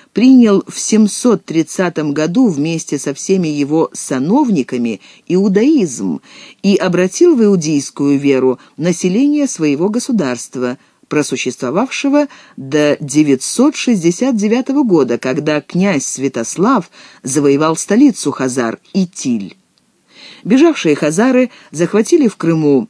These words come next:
небольшое княжество, которое в тысяча шестнадцатом году было разрушено сыном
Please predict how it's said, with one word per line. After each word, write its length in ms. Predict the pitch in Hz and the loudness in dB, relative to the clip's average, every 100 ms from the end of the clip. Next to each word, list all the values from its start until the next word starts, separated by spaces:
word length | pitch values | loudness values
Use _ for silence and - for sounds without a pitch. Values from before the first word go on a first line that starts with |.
| - | -4
небольшое 640 | 160 139 123 - 123 123 | -2 0 -2 -2 -4 0
княжество, 680 | 233 285 277 277 - 240 247 - - - | 2 4 2 -2 -2 0 0 -4 -20 -4
которое 600 | 262 - 185 170 165 170 | -2 2 2 4 2 0
в 120 | - | -2
тысяча 760 | - - - 226 - 185 185 175 _ _ - | 2 2 2 -2 0 0 0 -2 _ _ -6
шестнадцатом 920 | - 190 - 151 120 - 127 131 127 | -2 -2 -2 -2 -4 -4 -6 -2 -2
году 300 | 151 190 339 | 0 4 4
было 260 | 214 302 | 4 4
разрушено 600 | 277 160 143 240 - 208 | 4 2 0 -2 0 -2
сыном 540 | 175 - 175 226 226 | -2 -2 2 4 2